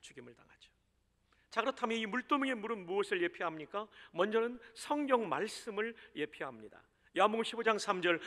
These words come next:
"너희는 내가 일러준 말로 이미 깨끗하여졌으니." 일러준 말, 성경 말씀으로 깨끗해집니다. 시편 백십구 편 구 절에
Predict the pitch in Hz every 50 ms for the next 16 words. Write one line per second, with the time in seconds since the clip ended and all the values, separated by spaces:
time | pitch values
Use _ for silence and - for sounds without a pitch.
0 | - - - 175 202 214 220 220 226 214 220 220 220 220 208 214 220 247 262 262
1 | 254 233 226 202 190 180 175 175 175 185 196 202 196 - - - - 160 185 220
2 | 254 247 226 202 180 156 - - - 202 196 202 - 180 - - - 151 175 190
3 | - 156 - - - 113 107 107 - - 180 202 202 196 185 - 165 160 139 113
4 | 117 131 131 117 104 101 - - - - - - - - 214 208 185 185 165 147
5 | 120 113 120 156 - - - 208 175 180 180 180 - - - - - - 139 -
6 | - 85 - _ _ _ _ _ _ _ _ _ _ _ - - 254 - 262 254
7 | 240 233 240 240 - - - 247 - 240 233 220 202 220 185 185 160 156 139